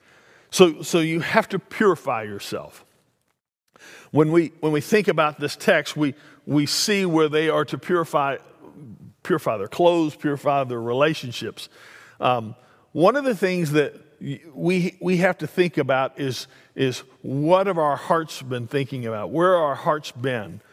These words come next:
What are we, what are we doing? Are, are there th-, unconfessed sin in our life? Are there things that we need to, to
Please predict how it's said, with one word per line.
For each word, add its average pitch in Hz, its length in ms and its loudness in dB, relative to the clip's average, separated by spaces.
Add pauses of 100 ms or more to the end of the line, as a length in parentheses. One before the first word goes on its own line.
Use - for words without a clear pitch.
(400)
What 165 180 6
are 208 80 2
we, 165 200 0 (260)
what 190 220 2
are 202 40 2
we 165 200 0
doing? 123 560 0
Are, 147 320 2
are 160 160 2
there 151 140 -2
th-, - 120 -20 (340)
unconfessed 180 680 0
sin 202 340 0
in 147 140 -2
our 131 160 0
life? 120 320 -2
Are 160 180 4
there 165 140 0
things 214 380 0
that 170 140 0
we 190 260 0
need 175 400 0
to, 139 360 2 (480)
to 127 340 0